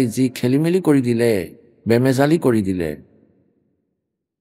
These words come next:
এতিয়া ইয়াত সন্দেহৰ সৃষ্টি হয় শ্ৰদ্ধালুসকলৰ যে ইয়াততো ৰুদ্ৰ লিখা আছে, মহেশ লিখা নাই। এতিয়া পুণ্যাত্মাসকল, দেৱী পুৰাণ তৃতীয় স্কন্ধত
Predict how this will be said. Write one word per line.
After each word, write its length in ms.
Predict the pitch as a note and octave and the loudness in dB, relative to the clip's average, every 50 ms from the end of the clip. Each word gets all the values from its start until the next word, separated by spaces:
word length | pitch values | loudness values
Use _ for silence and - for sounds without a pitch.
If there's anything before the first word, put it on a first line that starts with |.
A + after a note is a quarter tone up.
| _ _ _ _ _ _ _ _ _ _ _ _ _ _ _ _ _ _ - | _ _ _ _ _ _ _ _ _ _ _ _ _ _ _ _ _ _ -6
এতিয়া 260 | C3 B2 B2 D#3 D#3+ | -6 -2 0 0 2
ইয়াত 220 | D#3 D3+ D3+ D3 | 2 2 2 0
সন্দেহৰ 520 | D3 - - B2+ C3 C#3 D3 D3+ D3+ F#3 G3 | 0 -2 -4 -2 -2 0 -2 0 0 -2 -2
সৃষ্টি 400 | F#3+ - E3+ D3+ C#3+ - - C#3+ | -2 -2 -4 -6 -6 -4 -4 -2
হয় 140 | C3 B2+ A#2+ | -2 -2 -2
শ্ৰদ্ধালুসকলৰ 920 | - - A#2+ A2 G2+ - A#2+ C#3+ D#3+ D3+ D3 C#3 - B2+ B2 A#2+ A#2+ A#2+ | -2 -2 -4 -4 -2 -2 -2 -2 -2 -2 -4 -4 -2 -2 0 0 0 0
যে 220 | A2 G2+ A2+ A2+ A2 G#2 F#2 E2+ G#2 A2+ | 0 -2 -2 0 0 -2 -4 -6 -6 -2
ইয়াততো 300 | C3+ C#3+ D3 D3 - E3 D3+ | 0 0 0 -2 -2 -2 -2
ৰুদ্ৰ 320 | B2 B2 B2 A2 - - F3 F3 | 0 0 -4 -4 0 2 2 2
লিখা 300 | E3 D3+ - - A#2 A#2+ | 2 0 -2 -4 -6 -4
আছে, 280 | A2+ G#2 - - A2+ G#2+ | -4 -6 -6 -6 -6 -6
মহেশ 480 | G2+ G#2 G#2 G#2 A#2 C#3+ D3 - - | -4 -4 -4 -2 -4 -4 -6 -6 -6
লিখা 260 | D3+ C#3 B2 - - C3 | -6 -6 -4 -2 -4 -2
নাই। 300 | A#2+ G#2+ G#2 G#2 G#2 F#2 D#2+ D#2+ - _ _ _ _ _ _ _ _ _ _ _ _ _ _ _ _ _ _ _ _ _ _ _ _ _ _ _ _ _ _ _ _ - | -2 -2 -2 -2 -2 -4 -4 -8 -12 _ _ _ _ _ _ _ _ _ _ _ _ _ _ _ _ _ _ _ _ _ _ _ _ _ _ _ _ _ _ _ _ -8
এতিয়া 200 | A#2+ A#2 A#2+ A#2 | -4 -2 -2 -2
পুণ্যাত্মাসকল, 760 | - B2 A#2 A#2 B2 A#2+ - C#3+ A#2+ G#2 - - G2+ G2+ G2 A#2+ C#3+ - - _ _ _ _ _ _ _ _ _ _ _ _ _ _ _ _ _ - - | 0 0 -2 -2 -2 -2 -2 -2 -2 -2 -4 -2 -2 -2 -2 -2 -6 -8 -12 _ _ _ _ _ _ _ _ _ _ _ _ _ _ _ _ _ -10 -8
দেৱী 360 | G#2 F#2+ A#2+ A#2+ B2 D#3 E3 | -2 0 2 2 2 2 0
পুৰাণ 420 | D#3 - B2 A2 G#2 G2+ F#2+ F#2 G2 A#2+ C#3 - _ _ _ _ _ _ _ _ _ _ _ _ _ _ _ _ _ _ _ _ _ _ _ _ - | 0 0 0 0 0 -2 -2 -4 -4 -6 -8 -10 _ _ _ _ _ _ _ _ _ _ _ _ _ _ _ _ _ _ _ _ _ _ _ _ -4
তৃতীয় 360 | - C3 C3 C3 F3 F3 E3+ | -4 -4 -4 0 0 0 0
স্কন্ধত 680 | D#3+ - - - B2 B2+ C3+ C#3 A#2 A2 A2+ A2 G#2 | 0 -2 -2 -2 -2 0 0 -2 -2 0 0 0 0